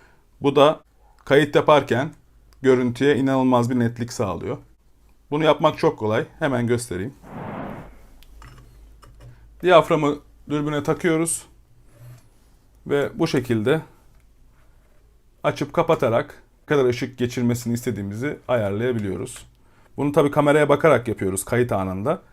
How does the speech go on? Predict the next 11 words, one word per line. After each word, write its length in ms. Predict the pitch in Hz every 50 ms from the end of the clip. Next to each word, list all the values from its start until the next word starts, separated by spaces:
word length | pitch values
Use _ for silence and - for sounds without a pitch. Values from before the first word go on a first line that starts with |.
| - _ _ _ - - _ _
Yapacağımız 640 | 139 135 139 135 151 143 139 143 147 147 147 143 135
günün 340 | 123 123 117 127 170 190 - _ _ _ _ - - - - -
ışık 260 | 131 - - - -
seviyesine 540 | - 151 143 127 127 123 120 123 - 127 117
göre 280 | 104 98 104 131 156 -
buradan 240 | 143 143 127 120 123
ayarlayabiliyoruz. 840 | 131 131 117 110 104 110 107 107 104 101 92 85 - - - - - _ _ _ _ _ _ _ - - - - - - - _ _
Gerçekten 600 | - 104 95 - - 95 - - 101 117 135 143 196 - _ _ _ _
harika 460 | - - 127 110 107 110 - 117 101
bir 60 | 98
tasarım. 380 | - - 82 - 82 87 120 120